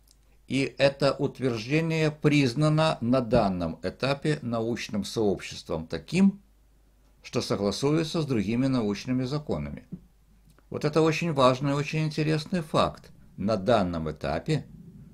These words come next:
утверждение должно быть признано научным сообществом. Отсюда возникает два следствия. Первое,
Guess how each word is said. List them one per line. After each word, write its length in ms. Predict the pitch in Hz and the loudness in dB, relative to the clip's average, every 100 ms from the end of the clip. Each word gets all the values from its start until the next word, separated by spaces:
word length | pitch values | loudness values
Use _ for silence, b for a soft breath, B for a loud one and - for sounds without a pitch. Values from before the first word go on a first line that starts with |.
| - | -12
утверждение 720 | 98 110 92 85 127 135 147 | -6 -4 -4 0 0 2 0
должно 360 | 143 120 131 135 | 0 -2 -2 0
быть 240 | 135 - | 0 -2
признано 840 | - 101 107 117 143 160 160 156 - | -4 -2 0 0 0 0 0 -2 -4
научным 640 | 120 127 110 92 - 120 | 2 4 4 0 -4 -6
сообществом. 760 | 120 131 98 71 - - - - - _ _ _ _ _ _ _ _ _ b b b b b b | -4 -2 -2 -4 -8 -18 -18 -20 -20 _ _ _ _ _ _ _ _ _ b b b b b b
Отсюда 400 | - 95 156 180 | -10 -2 2 6
возникает 840 | 208 185 175 151 147 170 170 - - | 6 4 2 2 4 4 2 -6 -12
два 320 | - 107 120 | -6 0 0
следствия. 720 | 131 143 101 - - 67 - - - - _ _ - | 0 0 0 0 -6 -8 -8 -16 -20 -20 _ _ 0
Первое, 480 | 120 92 76 69 | 2 2 -2 -8